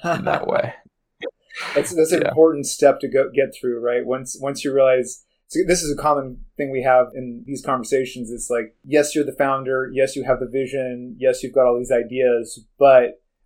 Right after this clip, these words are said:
Speaker 2: are they the best ideas? The initial one is definitely the best idea, but how does it get implemented? And that's where you, like you said, you have to trust. And,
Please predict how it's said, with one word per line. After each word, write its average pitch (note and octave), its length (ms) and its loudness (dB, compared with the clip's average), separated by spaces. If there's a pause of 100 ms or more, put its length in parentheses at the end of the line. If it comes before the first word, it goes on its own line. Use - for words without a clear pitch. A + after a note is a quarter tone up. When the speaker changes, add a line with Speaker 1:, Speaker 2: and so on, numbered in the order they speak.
(120)
Speaker 2:
are C3 120 6
they C3 120 2
the B2 100 -4
best B2 320 0
ideas? F3+ 640 -2 (480)
The C3+ 120 -6
initial E3+ 380 2
one C#3 140 0
is A#2+ 140 -8
definitely D3+ 380 2
the B2 80 -2
best A#2+ 260 0
idea, A#2 420 0 (100)
but B2 120 0 (100)
how C#3 100 4
does C3+ 120 -2
it A#2+ 200 -6
get A#2+ 100 -2
implemented? G#2+ 500 -10 (100)
And A2 200 -8
that's A#2 200 -4
where B2 100 -4
you, A2 240 -10
like A#2 140 -6
you A2 60 -14
said, A#2 200 -4
you - 140 -18
have B2+ 140 2
to - 80 -20
trust. - 680 -4
And, A2+ 420 -12